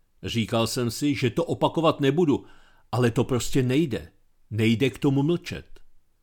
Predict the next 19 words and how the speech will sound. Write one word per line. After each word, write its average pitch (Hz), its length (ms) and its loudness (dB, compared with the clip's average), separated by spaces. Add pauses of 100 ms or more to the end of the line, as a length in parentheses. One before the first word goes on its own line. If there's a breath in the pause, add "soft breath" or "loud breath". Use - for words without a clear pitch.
(720)
Petr 123 320 0
Hampl 131 680 0
se - 260 -2
na 127 120 0
svém 139 400 -2
webu 123 240 0
vyjádřil 113 920 -2 (460)
a 92 100 -4
Parlamentky 113 1040 0
to 110 180 0 (160)
otiskly 117 640 -4
takto. - 480 -10 (1200)
Přes - 440 2
půl 175 320 4
milionu 170 480 6
důchodců 147 680 0
se 131 180 2
odmítá 143 520 2
očkovat. 127 640 -4